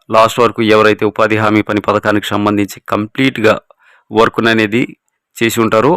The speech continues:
అలాంటి వారి యొక్క అకౌంట్స్‌కి డబ్బులు మరో రెండు మూడు రోజుల్లోని బ్యాంక్ అకౌంట్స్‌కి నిధులు విడుదలవ్వడానికి సిద్ధంగా ఉన్నాయి. దీనికి సంబంధించిన తాజా అప్‌డేట్స్ అనేది వీడియోలో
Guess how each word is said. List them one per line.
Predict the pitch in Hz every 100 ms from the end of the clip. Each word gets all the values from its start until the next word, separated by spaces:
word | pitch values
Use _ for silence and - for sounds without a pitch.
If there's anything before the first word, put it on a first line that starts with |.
| -
అలాంటి | 120 113 113
వారి | 110 107
యొక్క | 104 -
అకౌంట్స్‌కి | 104 - 127 123 - 208 311 _ _ _ _ _
డబ్బులు | 104 107 107 104 92
మరో | 110 110 107
రెండు | 104 101
మూడు | 104 104
రోజుల్లోని | 113 117 117 117 180 -
బ్యాంక్ | 117 101 107
అకౌంట్స్‌కి | 107 104 107 - 120
నిధులు | 107 104 104
విడుదలవ్వడానికి | 101 101 101 101 98 92 196 - _ _ - _ -
సిద్ధంగా | 127 127 139
ఉన్నాయి. | 135 135 196
దీనికి | 127 139 143
సంబంధించిన | 147 147 143 131 135 156 185 -
తాజా | 113 113 113
అప్‌డేట్స్ | 107 110 -
అనేది | 110 107
వీడియోలో | 104 104 104